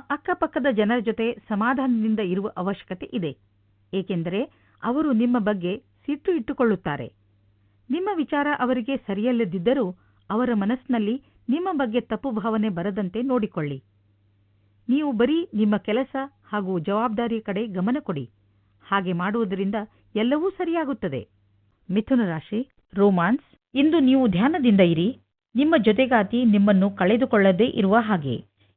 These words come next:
ಏನಾದರೂ ಒಂದು ಕಾರಣದಿಂದ ನಿಮ್ಮಿಬ್ಬರ ಮಧ್ಯೆ ದೂರ ಉಂಟಾಗುತ್ತದೆ. ನಿಮ್ಮ ಭಾಷೆಯು ಅವರ ಮೇಲೆ ಪ್ರಭಾವ ಬೀರುತ್ತದೆ. ಆದ್ದರಿಂದ ನೀವು ಇದರ ಬಗ್ಗೆ ಎಚ್ಚರಿಕೆಯಿಂದ ಇರಿ. ಮಿಥುನ ರಾಶಿ ಕರಿಯರ್. ಇಂದು ನಿಮ್ಮ ಕೆಲಸಕ್ಕೆ ಸಂಬಂಧಿಸಿದಂತೆ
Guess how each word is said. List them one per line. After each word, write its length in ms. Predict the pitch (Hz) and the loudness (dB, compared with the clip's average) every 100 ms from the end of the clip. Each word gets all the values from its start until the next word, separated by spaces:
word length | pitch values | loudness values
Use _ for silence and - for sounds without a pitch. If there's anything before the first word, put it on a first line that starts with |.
| - | -4
ಏನಾದರೂ 400 | 302 339 320 330 | 0 2 2 2
ಒಂದು 260 | 262 233 233 | 4 4 4
ಕಾರಣದಿಂದ 560 | 208 240 240 190 214 208 170 - _ | 4 4 4 4 2 2 -2 -10 _
ನಿಮ್ಮಿಬ್ಬರ 440 | 226 277 349 277 269 | 2 2 4 6 6
ಮಧ್ಯೆ 460 | 208 202 208 233 - 175 | 6 4 2 0 -2 0
ದೂರ 160 | 285 320 | 4 4
ಉಂಟಾಗುತ್ತದೆ. 800 | 202 190 220 254 - 180 156 - _ _ _ _ _ _ _ _ _ _ | 4 4 2 0 -2 -2 -4 -6 _ _ _ _ _ _ _ _ _ _
ನಿಮ್ಮ 220 | 208 233 208 | 6 8 8
ಭಾಷೆಯು 560 | 208 233 254 247 262 | 4 -2 0 2 2
ಅವರ 320 | 302 - 202 196 | 0 2 4 6
ಮೇಲೆ 280 | 196 240 196 | 6 4 4
ಪ್ರಭಾವ 400 | 220 202 311 302 | 2 2 2 4
ಬೀರುತ್ತದೆ. 560 | 220 185 170 139 117 - _ - | 2 0 -2 -6 -6 -10 _ -4
ಆದ್ದರಿಂದ 460 | 214 190 185 185 190 | 0 2 4 4 2
ನೀವು 300 | 190 254 208 | 4 4 2
ಇದರ 240 | 208 262 | 4 4
ಬಗ್ಗೆ 360 | 277 185 156 220 | 4 2 0 0
ಎಚ್ಚರಿಕೆಯಿಂದ 640 | 196 185 302 254 196 196 | 2 2 0 0 -2 0
ಇರಿ. 380 | 262 277 190 147 - _ _ _ _ - | 2 2 0 -4 -12 _ _ _ _ -6
ಮಿಥುನ 300 | 185 214 262 208 | -2 0 0 0
ರಾಶಿ 420 | 160 - 208 269 _ - | -4 -6 -8 -8 _ -2
ಕರಿಯರ್. 460 | 214 185 175 196 - _ _ | 0 2 0 -2 -6 _ _
ಇಂದು 240 | 294 349 403 | -2 0 2
ನಿಮ್ಮ 200 | 320 285 | 4 4
ಕೆಲಸಕ್ಕೆ 480 | 285 240 247 277 294 | 4 0 0 -2 -2
ಸಂಬಂಧಿಸಿದಂತೆ 880 | 247 220 226 202 - 208 233 185 | 2 2 2 -2 -4 -2 0 -2